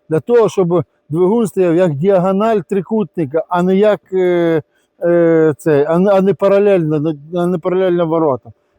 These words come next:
Він повинен отак штовхати, а не піднімати створку отак, понімаєте? От йому не треба вперед її виталкувати.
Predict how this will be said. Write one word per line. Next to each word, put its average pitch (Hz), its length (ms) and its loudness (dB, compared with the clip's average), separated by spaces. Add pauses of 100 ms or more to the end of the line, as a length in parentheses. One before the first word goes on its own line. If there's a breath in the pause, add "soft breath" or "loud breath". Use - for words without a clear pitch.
Він 208 240 0
повинен 208 440 0 (200)
отак 190 380 -4
штовхати, 202 760 -2
а 165 120 -2
не 180 160 0
піднімати 185 840 -2
створку 180 560 -4
отак, 135 320 -6
понімаєте? 156 520 -6 (540)
От 143 100 -10
йому 196 200 4
не 220 140 4
треба 214 280 2
вперед 185 480 -2
її 165 100 -2
виталкувати. 147 720 -6